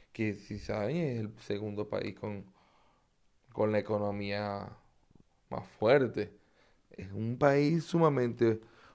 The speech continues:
potente y no es bastante fácil vivir aquí, pero sí lo puedes lograr con, coño, con, como echándole bola, estudiando y después tienes más posibilidades de conseguir un trabajo,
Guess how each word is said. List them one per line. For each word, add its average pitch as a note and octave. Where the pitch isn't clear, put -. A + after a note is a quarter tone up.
potente C#3+
y A#2+
no A2
es A2+
bastante B2
fácil C3
vivir A#2
aquí, B2
pero D#3
sí -
lo B2+
puedes C#3+
lograr A#2+
con, C3
coño, D3+
con, G#2
como A2+
echándole A2+
bola, A#2+
estudiando B2+
y C#3
después A#2+
tienes B2
más C#3
posibilidades A#2+
de B2
conseguir A#2+
un A2
trabajo, B2